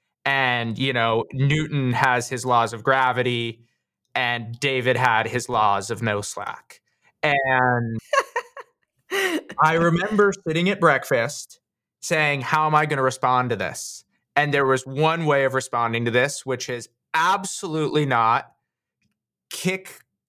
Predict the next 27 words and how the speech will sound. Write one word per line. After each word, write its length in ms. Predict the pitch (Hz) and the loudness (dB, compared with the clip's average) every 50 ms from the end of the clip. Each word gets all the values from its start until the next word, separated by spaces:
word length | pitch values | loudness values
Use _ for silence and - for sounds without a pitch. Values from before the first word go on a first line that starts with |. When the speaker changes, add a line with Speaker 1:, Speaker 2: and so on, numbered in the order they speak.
| _ _ _ _ _ _ _ | _ _ _ _ _ _ _
Speaker 1:
Chris 380 | - - - 165 165 147 - - | -10 0 2 2 2 2 0 -2
off 240 | 147 143 139 135 - | -2 -2 -2 -2 -2
the 120 | 143 135 | -4 -2
can 540 | - - 139 127 120 113 110 104 113 127 123 - | 0 0 0 2 2 2 0 0 -2 -6 -8 -4
and 280 | - 127 127 127 131 123 | -2 -2 -2 -2 -4 -6
say, 420 | - - 139 131 127 127 123 123 | -4 -2 0 2 2 2 2 0
"Hey, 300 | 113 107 165 196 196 156 | 2 0 0 0 0 -2
we 180 | 123 113 131 139 | -2 0 0 2
didn't 160 | 135 135 135 | 2 2 0
even 160 | 131 127 127 | 0 0 -2
talk 300 | 123 - 147 147 170 - | 0 0 0 0 2 2
about 220 | 151 123 107 107 - | 2 2 2 0 -2
this." 280 | 110 95 - - - - _ _ _ - - - | -6 -6 -6 -10 -18 -20 _ _ _ -20 -8 -2
And 140 | - 120 123 | 0 2 2
I 120 | 123 123 | 2 2
said, 340 | 123 - - 135 123 123 117 | 0 -2 -4 -4 -4 -4 -4
"You 80 | 120 123 | -2 0
know 140 | 131 131 139 | 0 2 4
what? 300 | 151 180 196 - - _ _ _ _ _ _ _ _ _ _ _ _ _ _ _ _ _ | 4 2 2 -2 -10 _ _ _ _ _ _ _ _ _ _ _ _ _ _ _ _ _
Chris 260 | - - 160 160 156 160 | 0 2 2 2 2 -2
is 100 | 143 147 | -8 -8
in 80 | 156 | -8
charge 340 | 147 - 143 147 165 160 - | -2 0 2 2 2 2 2
now. 440 | 143 120 117 110 110 113 120 - - _ _ | 0 2 2 2 2 0 -2 -6 -16 _ _
We're 120 | 123 131 | 0 0
using 260 | 127 127 127 - 143 | 2 0 -2 -2 -6
Slack." 520 | 123 - 156 170 185 160 - - - - | -6 -2 0 0 0 0 -4 -8 -20 -20